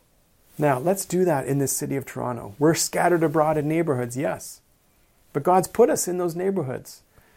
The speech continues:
So let us walk through our neighborhoods and offer up the intercessory prayer, the sweet-smelling aroma, the incense to our Heavenly Father. And so today, as we consider First Peter, we hear these commandments. First, set your hope fully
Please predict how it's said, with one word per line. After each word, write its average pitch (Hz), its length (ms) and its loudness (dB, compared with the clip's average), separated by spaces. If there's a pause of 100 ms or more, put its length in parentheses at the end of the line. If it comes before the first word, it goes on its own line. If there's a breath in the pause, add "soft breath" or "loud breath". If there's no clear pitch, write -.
(300 soft breath)
So - 160 -4
let 170 160 4
us 175 180 2
walk 170 360 2
through 165 260 0
our 156 120 2
neighborhoods 139 580 0
and 127 100 -4
offer 147 500 0
up 147 280 0
the 135 160 -2
intercessory 143 680 -4
prayer, 117 480 -6 (340 soft breath)
the - 100 -8
sweet-smelling 147 680 2
aroma, 123 420 2
the 117 200 -2
incense - 600 -4 (380 soft breath)
to 135 220 2
our 120 140 2
Heavenly 120 380 -2
Father. - 440 -8 (1080 loud breath)
And 147 120 4
so 180 160 8
today, 170 300 6
as 160 160 4
we 143 80 2
consider 147 420 -2
First 160 340 -4
Peter, 147 280 0
we 139 120 0
hear 156 260 2
these 151 200 2
commandments. 139 560 -2
First, 156 320 0
set 156 340 4
your 147 460 4
hope 139 420 -4
fully 127 520 -4